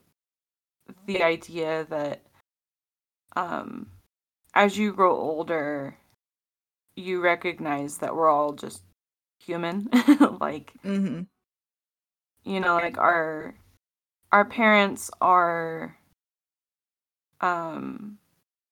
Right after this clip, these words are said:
Speaker 1: you know, just as human as we are. And when we're kids, we, we tend to idolize them and think, like, "Oh, well, they, they have everything together," or, um, or, like,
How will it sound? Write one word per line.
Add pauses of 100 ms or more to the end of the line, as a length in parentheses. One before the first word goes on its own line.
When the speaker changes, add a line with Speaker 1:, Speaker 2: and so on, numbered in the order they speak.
(680)
Speaker 1:
you
know,
just
as
human
as
we
are. (140)
And (960)
when
we're
kids,
we,
we
tend
to
idolize
them
and
think,
like, (140)
"Oh,
well,
they,
they
have
everything
together,"
or, (720)
um, (300)
or,
like,